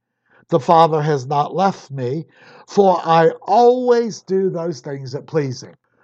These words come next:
People say, "Well, he did things because he was, he was Son of God. He was God." A lot of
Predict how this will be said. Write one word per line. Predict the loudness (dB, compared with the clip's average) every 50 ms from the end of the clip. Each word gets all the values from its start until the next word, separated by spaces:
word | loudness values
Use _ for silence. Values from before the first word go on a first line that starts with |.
| _ _ _ -8
People | -6 -6 -6 -6 -8
say, | -12 -10 -10 -8
"Well, | -6 -6 -6 -6 -6 -8 -8 -12 -14 _ _ _ _ _ _ _ _ _ _ _ _ _
he | -12 -12
did | -10 -8 -6 -6 -6 -6 -8 -10
things | -8 -8 -8 -8 -10 -12 -14 -16 -18 -20 -20 -20
because | -12 -8 -8 -8 -8 -8
he | -12
was, | -12 -12 -14 -16 -20 -20 _ _ _ _ _ _ _ _ _ _ _ _ _
he | -12 -10
was | -10 -10 -10
Son | -10 -12 -10 -12 -12
of | -12 -14 -16
God. | -14 -16 -16 -16 -16 -18 -18 -16
He | -16 -14
was | -16 -16 -20
God." | -20 -20 -20 -20 -20
A | -18
lot | -14 -12 -10 -10 -10
of | -10 -12 -16